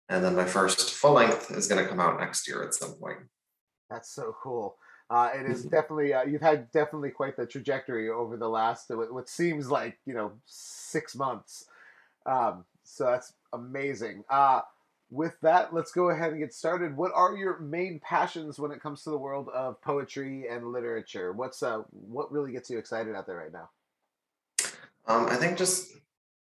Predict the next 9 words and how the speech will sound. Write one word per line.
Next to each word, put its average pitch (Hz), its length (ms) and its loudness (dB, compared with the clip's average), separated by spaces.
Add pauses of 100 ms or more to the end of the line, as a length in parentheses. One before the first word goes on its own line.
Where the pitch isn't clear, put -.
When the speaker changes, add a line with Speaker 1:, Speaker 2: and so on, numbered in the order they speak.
(680)
Speaker 1:
literature 113 600 6
in 110 120 4
general, 101 320 6
and 92 80 2
just 92 220 0
the 92 60 -10
fact 92 280 0
that 95 120 2
it's - 500 0